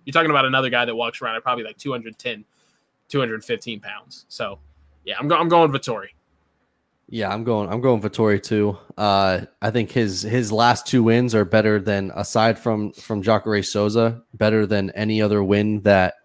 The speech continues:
Speaker 2: that Darren Stu-, or sorry, Kevin Holland has. Uh, he's looked really, really good, crazy strong for the division. Um, you know, I'm, I'm not, I'm not too sold on the stand-up yet. You know, I, his wrestling is good,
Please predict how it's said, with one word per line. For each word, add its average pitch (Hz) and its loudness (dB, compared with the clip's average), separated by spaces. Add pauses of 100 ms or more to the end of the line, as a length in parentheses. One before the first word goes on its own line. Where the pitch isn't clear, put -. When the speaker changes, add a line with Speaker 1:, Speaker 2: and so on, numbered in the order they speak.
(160)
Speaker 2:
that 95 0
Darren 98 2
Stu-, - -6
or 95 2
sorry, 85 -2
Kevin 98 0
Holland 98 0
has. 98 0 (480)
Uh, 92 2 (100)
he's 110 -2
looked 113 4
really, 120 4
really 120 6
good, 123 6 (200)
crazy 120 2
strong 123 0
for 120 -8
the 110 0
division. 120 0 (460)
Um, 104 2 (680)
you 123 0
know, 113 4
I'm, 120 2
I'm 151 0
not, 160 2 (640)
I'm 147 2
not 170 4
too 185 0
sold 175 6
on 170 4
the 156 2
stand-up 170 2
yet. 175 4 (240)
You 131 -4
know, 120 4
I, 117 4
his 120 0
wrestling 143 4
is 107 0
good, 98 0